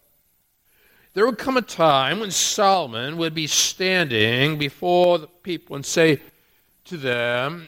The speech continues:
and challenge them with regard to the whole principle of revival, that if my people who are called by my name humble themselves and pray and what?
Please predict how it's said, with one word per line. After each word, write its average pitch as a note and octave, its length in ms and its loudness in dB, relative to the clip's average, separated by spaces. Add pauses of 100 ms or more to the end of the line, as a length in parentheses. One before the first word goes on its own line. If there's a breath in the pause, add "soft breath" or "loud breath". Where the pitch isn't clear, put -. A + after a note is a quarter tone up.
(100)
and D#3+ 180 -8
challenge D#3+ 920 -4
them B2 480 2
with D#3+ 240 0
regard E3+ 800 4
to D#3 100 -18
the D3 120 -6
whole G3+ 580 -2
principle D3+ 920 -4
of - 160 -8
revival, D3+ 640 0 (540 soft breath)
that D#3 100 -6
if F#3+ 220 -6
my B3 260 2
people D#3 800 0
who F3+ 140 -4
are E3+ 160 4
called G3+ 500 0
by G3+ 200 -2
my F3+ 380 0
name D#3 340 -6
humble A#3+ 420 0
themselves D#3+ 760 2
and E3 160 -20
pray F3+ 440 -2
and D#3 260 -6
what? G3+ 440 2